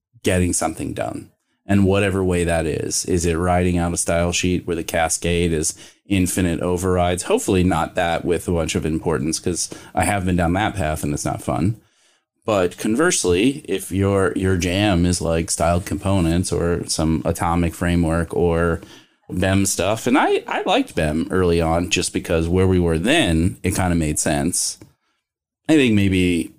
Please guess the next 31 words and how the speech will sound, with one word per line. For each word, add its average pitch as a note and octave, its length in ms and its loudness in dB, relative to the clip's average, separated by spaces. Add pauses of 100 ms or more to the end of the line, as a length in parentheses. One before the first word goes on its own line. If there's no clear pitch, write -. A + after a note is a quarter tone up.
(180)
it G2 320 -2
might F#2 260 0
be E2+ 100 -2
a E2 80 0
little E2+ 440 0
overly F#2 380 0
complicated F2 500 -4
now, C#3+ 260 2
but A#2 220 -2 (460)
design G2+ 340 0
systems F2 720 0
and, E2 400 -4 (160)
you C2 80 -4
know, C#2 160 -2
storybook F#2 800 0
component F2+ 420 0
libraries D#2+ 680 -2
and D2+ 180 -6 (320)
all B2+ 200 2
the B2 80 4
things G#2+ 300 2
in F#2+ 120 4
between. F#2 460 0
And F2 160 2
really, G#2+ 440 2
at F2 120 0
the G2 80 2
end F#2+ 120 2
of E2 60 -2
the F2 60 -2
day, F2+ 540 0